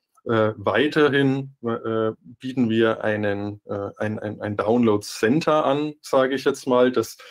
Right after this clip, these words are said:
z-, einem zeigt, wann, äh, gewisse Downloads zur verfügbar, äh, zur Verfügung stehen. Also das, da gehört dann der C-S-V-Export mit dazu, da gehört aber auch der Projekt-, äh,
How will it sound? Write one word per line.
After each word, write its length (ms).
z-, 180
einem 300
zeigt, 580
wann, 440
äh, 260
gewisse 320
Downloads 580
zur 160
verfügbar, 720
äh, 180
zur 120
Verfügung 440
stehen. 400
Also 160
das, 320
da 100
gehört 320
dann 80
der 140
C-S-V-Export 840
mit 120
dazu, 300
da 100
gehört 300
aber 220
auch 180
der 260
Projekt-, 480
äh, 320